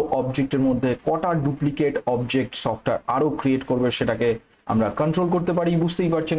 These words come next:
এই মুহূর্তে পাঁচ ভ্যালু ডিফল্ট সিলেক্টেড রয়েছে, অর্থাৎ এই স্মলার আর্ক থেকে লার্জার আর্কের মধ্যে এই রকমই সিমিলার আর্ক সফটওয়্যার আরও পাঁচটা আমাদের ক্রিয়েট করে দেবে। ডুপ্লিকেট এন্ড পাথ অপশনটা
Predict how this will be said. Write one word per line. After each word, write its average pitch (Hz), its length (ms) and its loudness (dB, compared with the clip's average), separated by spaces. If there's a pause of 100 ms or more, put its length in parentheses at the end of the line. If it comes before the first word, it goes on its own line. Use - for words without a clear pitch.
এই 151 100 2
মুহূর্তে 147 220 0 (180)
পাঁচ 151 260 2
ভ্যালু 143 180 4 (120)
ডিফল্ট 143 340 0
সিলেক্টেড 135 380 2
রয়েছে, 135 260 2 (500)
অর্থাৎ 113 280 -2 (200)
এই 147 80 2 (100)
স্মলার 156 420 2 (160)
আর্ক 127 120 0 (100)
থেকে 135 160 0 (120)
লার্জার 139 360 0 (100)
আর্কের 127 300 0
মধ্যে 127 260 0 (280)
এই 151 160 4
রকমই 139 340 2 (200)
সিমিলার 151 460 2 (240)
আর্ক 165 140 0 (480)
সফটওয়্যার 123 440 0
আরও 123 140 2 (140)
পাঁচটা 160 400 0 (160)
আমাদের 120 340 2
ক্রিয়েট 110 280 0
করে 107 140 4 (100)
দেবে। 151 200 2 (400)
ডুপ্লিকেট 208 460 0 (180)
এন্ড 180 140 2 (180)
পাথ 160 200 0 (280)
অপশনটা 135 360 0